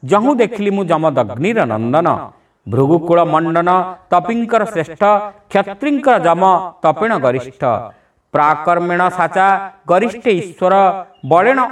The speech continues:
ଅକଳିତ କୋପେଣ କୃପାର। ଦୟାଏଣ ଧର୍ମ ସହନ୍ତେଣ ମେଦିନୀ, ଜୟ ଜୟ ପରଶୁଧର ମହିମା ତୋର ଧନୀ। ଯେତେକ ଯେ ପାପ ଥିଲା ଏ ମୋହର ଅଙ୍ଗେ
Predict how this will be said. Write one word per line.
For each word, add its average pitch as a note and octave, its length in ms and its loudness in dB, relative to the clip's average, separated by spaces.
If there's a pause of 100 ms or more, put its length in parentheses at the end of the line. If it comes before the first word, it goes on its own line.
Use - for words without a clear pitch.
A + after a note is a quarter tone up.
(100)
ଅକଳିତ F3 420 0 (440)
କୋପେଣ D#3 300 -4 (120)
କୃପାର। G#2+ 360 -4 (520)
ଦୟାଏଣ A3+ 520 4 (200)
ଧର୍ମ G#3+ 300 -2 (260)
ସହନ୍ତେଣ B3+ 480 -2
ମେଦିନୀ, A#3 460 -2 (360)
ଜୟ G3 180 4 (120)
ଜୟ A#3 180 2 (140)
ପରଶୁଧର G3+ 580 0 (460)
ମହିମା E3+ 340 0
ତୋର D#3+ 260 -4
ଧନୀ। B2 340 -6 (520)
ଯେତେକ C#3 460 0
ଯେ E3 120 0
ପାପ D#3 320 0
ଥିଲା F3 280 0 (240)
ଏ E3+ 60 4
ମୋହର F#3 300 2 (120)
ଅଙ୍ଗେ F3+ 320 0